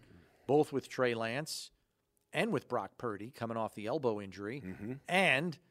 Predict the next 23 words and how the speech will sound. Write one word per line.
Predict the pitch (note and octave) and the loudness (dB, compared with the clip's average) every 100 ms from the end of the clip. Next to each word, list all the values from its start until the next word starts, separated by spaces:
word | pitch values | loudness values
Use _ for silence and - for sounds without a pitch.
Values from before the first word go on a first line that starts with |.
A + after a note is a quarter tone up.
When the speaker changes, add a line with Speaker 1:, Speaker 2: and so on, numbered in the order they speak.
| _ _ | _ _
Speaker 1:
San | - D3 D#3 | -2 0 0
Francisco | C3 - D#3 - C3+ C#3+ | -2 2 2 4 4 6
is | B2 A2+ | 2 0
as | A#2 - | -2 -2
close | - D#3 C#3 - | 4 4 4 0
to | B2 A2+ G2+ | -4 -2 -4
Chico, | - D3 C3 | -6 -2 -2
California | A2+ D3 A#2 G#2+ D#3+ D3 B2 | 0 0 0 -2 -4 -2 -2
as | A2+ G#2 | -6 -8
you | G#2+ | -10
can | G#2+ | -8
get, | G#2 C3+ B2 | 0 0 0
which | A2+ A2+ | -6 -8
is | F#2 - - | -10 -12 -8
Rodgers' | A#2+ B2 A2+ G#2+ | -2 -2 -2 -4
hometown. | A#2+ A2 F3+ F3+ E3+ C3+ | -4 -4 0 2 2 2
And | A2 _ _ _ _ | -6 _ _ _ _
so | - B2+ A2+ | -8 -4 -4
it's | - | -6
his | G#2+ - | -10 -10
quote-unquote | - D3+ C#3+ B2+ - B2+ A#2 | 0 4 4 2 4 4 4
hometown | B2 A2+ A2 F#2+ | 0 -2 -4 -4
team. | - C4 B3 A3+ G3+ | 0 2 4 2 0